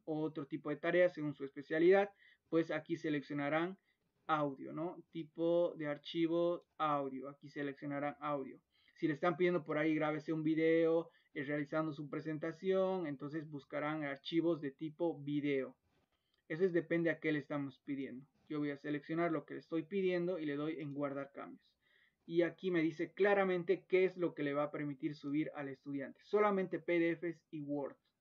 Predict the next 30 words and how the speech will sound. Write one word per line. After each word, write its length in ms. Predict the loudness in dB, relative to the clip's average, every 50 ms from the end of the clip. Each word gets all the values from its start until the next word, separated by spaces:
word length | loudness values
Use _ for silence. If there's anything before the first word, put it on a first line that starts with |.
| _ _ _ -12
archivos 500 | -12 -12 -10 -4 -4 -4 -2 -4 -6 -8
de 80 | -12
texto. 420 | -12 -10 -10 -10 -10 _ _ _ _ _ _ _ _ _ _ _ _ _ _ _ _ _ _ _ _ _ _ _ _ _ _ _ _ _ _ _ _ _ _ _ _ _ _ _ _ _ _ _ -20 -20 _ -20 -20 -20 _
Seguimos 420 | _ 0 2 2 4 4 4 6 6
bajando 400 | 4 4 4 4 4 6 6 6
más 280 | 6 4 2 2 4
abajo 560 | 4 6 8 8 6 4 2 0 -2 -2 -2 _ _ _ _ _ _ _ _ _ _ _ _ -20 _ _ _ -2
y 200 | 0 0 2 4
lo 160 | 4 4 4
demás, 460 | 4 4 2 2 2 0 0 -4 -12 -8
mm, 360 | -6 -4 -2 -2 -2 -4 -4 -8 -10 -6
eh, 300 | -4 -2 -2 -2 -2 -2
de 160 | -4 -4 -4
manera 380 | -2 -2 -2 0 0 -2 -2 0
predeterminada 640 | 0 0 2 2 2 0 2 2 2 4 4 4
es 120 | 2 0 -4
irrelevante 600 | -10 -8 -4 -2 -2 0 2 0 0 0 -2 -6
estas 340 | -8 -8 -10 -14 -14 _ -10
opciones. 540 | -10 -10 -10 -2 0 0 2 2 0 -2 -4
Lo 140 | -6 -8 -8
que 100 | -10 -12
sí 160 | -6 -4 -2
nos 180 | -2 -2 -4
interesa 540 | -4 -6 -4 -2 0 2 2 0 0 -2 -2 -2
es 140 | -2 -4
ver 180 | -2 -2 -2 -2
el 140 | -2 -6 -6
tema 220 | -6 -6 -4 -4 -4
de 80 | -6
calificación. 920 | -4 -2 -2 -2 -2 -2 -4 -2 -2 -2 -2 -2 -2 -2 -2 -2 -4 -8